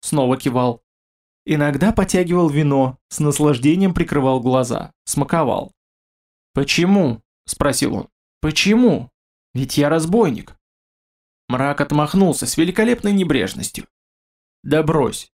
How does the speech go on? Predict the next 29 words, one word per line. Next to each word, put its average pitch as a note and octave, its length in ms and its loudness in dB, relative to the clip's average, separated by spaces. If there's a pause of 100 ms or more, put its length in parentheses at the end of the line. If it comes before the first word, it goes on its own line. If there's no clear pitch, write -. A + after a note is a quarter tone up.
(100)
все B3+ 340 2
мы B3 120 6
разбойники. G#3 760 0 (540)
Только F#3+ 400 0
те, F#3+ 260 2
кто E3 220 0
успел D3+ 300 2
захватить C3+ 500 0
власть, B2+ 520 0 (120)
тот F4 200 -2
уже B3 180 4
не A#3 100 4
разбойник, G3 640 2
а C3 60 2
зовется C#3 480 0
иначе. B2+ 480 -4 (560)
Чистые G#3 440 2
да E3 140 2
честные D#3+ 460 0
таким D#3 380 0
сбродом F3 500 0
править F#3 380 0
не F3 80 2
смогут, - 520 0 (220)
они D#3 320 0
всю G#3 240 0
страну F#3 480 0
кровью C#3+ 460 2
зальют". A#2 520 -4